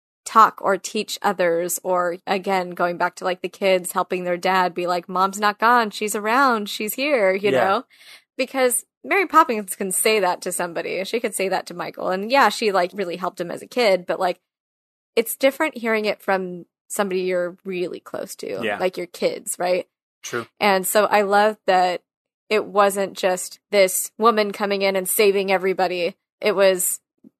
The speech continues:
Speaker 1: giving the tools to everybody, or even just enabling them and saying, "Yeah, you can totally do this."
Speaker 2: Yeah.
Speaker 1: And that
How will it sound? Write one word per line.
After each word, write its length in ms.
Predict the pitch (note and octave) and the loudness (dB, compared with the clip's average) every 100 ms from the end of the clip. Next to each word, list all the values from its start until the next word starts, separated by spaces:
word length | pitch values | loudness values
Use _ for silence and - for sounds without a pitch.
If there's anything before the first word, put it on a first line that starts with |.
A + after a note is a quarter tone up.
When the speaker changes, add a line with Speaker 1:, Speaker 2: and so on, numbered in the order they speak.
| - | -2
Speaker 1:
giving 360 | G#3+ G3 G3+ F#3+ | 0 2 0 0
the 100 | F#3 | -4
tools 480 | - F#3+ F#3 F3+ - | -4 -4 -2 -2 -4
to 140 | - | -4
everybody, 440 | F#3 G3 G3+ G#3+ B3+ | -2 -2 0 2 2
or 460 | - F4 D4+ D4+ - | 4 4 4 2 -2
even 260 | C4 B3+ | -2 -2
just 240 | A#3+ A3+ - | 0 -4 -2
enabling 640 | A#3 G#3 G3+ A#3+ A3+ F3+ | -4 -2 -2 0 -2 -2
them 200 | - D#3 | -6 -6
and 120 | E3+ F#3+ | -8 -6
saying, 260 | G3+ G#3+ | -4 -4
"Yeah, 140 | B3 G#4+ | -2 -2
you 160 | E4+ | -2
can 140 | D#4 D#4 | -4 -2
totally 340 | E4 F#4+ C4 | 0 2 2
do 140 | F#3+ F3 | 0 -2
this." 440 | - - - - - | -6 -8 -8 -10 -10
Speaker 2:
Yeah. 200 | A2 G2+ - - | -10 -10 -12 -2
Speaker 1:
And 240 | G#3+ G3+ | 0 2
that 280 | G#3 G#3 - | 4 2 0